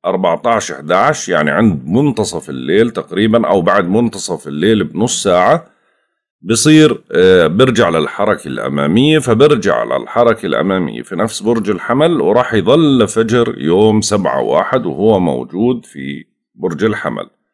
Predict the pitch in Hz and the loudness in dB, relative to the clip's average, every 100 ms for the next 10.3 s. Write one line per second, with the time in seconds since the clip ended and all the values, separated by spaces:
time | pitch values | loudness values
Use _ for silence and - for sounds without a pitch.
0 | _ _ _ _ _ - 156 127 147 131 | _ _ _ _ _ 0 2 2 0 2
1 | 117 82 82 - 113 131 117 92 73 104 | 2 0 -6 -2 0 2 2 2 2 2
2 | 85 87 80 67 73 98 - 117 113 80 | 0 -4 -4 -4 -6 -8 -4 0 0 0
3 | 62 - 101 - 104 113 101 85 85 - | -4 -6 -8 -2 2 2 2 0 -2 -2
4 | 82 113 127 127 78 87 82 73 - 117 | -2 2 2 2 2 2 2 -4 -8 -6
5 | - - 107 110 101 143 165 _ _ _ | -4 -6 -6 -6 0 0 -2 _ _ _
6 | _ _ _ 156 175 - - 90 - - | _ _ _ 0 2 0 -2 -2 -2 0
7 | 90 98 101 101 - 90 85 80 - 78 | 2 4 2 0 -10 -2 0 0 -2 -10
8 | _ 52 - _ _ _ - 113 117 143 | _ -20 -20 _ _ _ -4 -4 0 2
9 | 127 131 123 120 - 170 131 - - 117 | 4 4 2 0 0 0 0 -2 -2 0
10 | 123 - | 0 -2